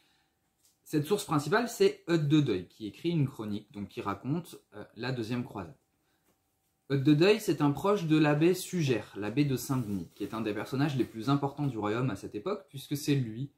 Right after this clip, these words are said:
que Louis sept va choisir comme régent pour gouverner le royaume pendant qu'il est en croisade. L'abbé Sugère va donc introduire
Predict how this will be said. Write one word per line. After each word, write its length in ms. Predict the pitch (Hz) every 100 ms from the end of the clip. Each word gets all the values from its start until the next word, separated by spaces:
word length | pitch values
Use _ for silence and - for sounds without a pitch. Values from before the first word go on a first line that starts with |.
| _ _ _
que 80 | 120
Louis 220 | 120 120
sept 240 | 175 180
va 120 | 147
choisir 440 | 135 - 123 160 185
comme 220 | 160 139
régent 500 | 127 131 110 113 147
pour 220 | - 120
gouverner 360 | 123 113 110 151
le 80 | 139
royaume 460 | 110 107 156 190
pendant 340 | - 123 139 190
qu'il 240 | - 123
est 140 | 147
en 100 | 147
croisade. 440 | 131 127 110 92 - _ _ _ _ _ _ _ _ _ _
L'abbé 240 | 120 113 110
Sugère 420 | - 120 190 180
va 160 | 143
donc 240 | 127 127 -
introduire 600 | 165 190 - 139 107 101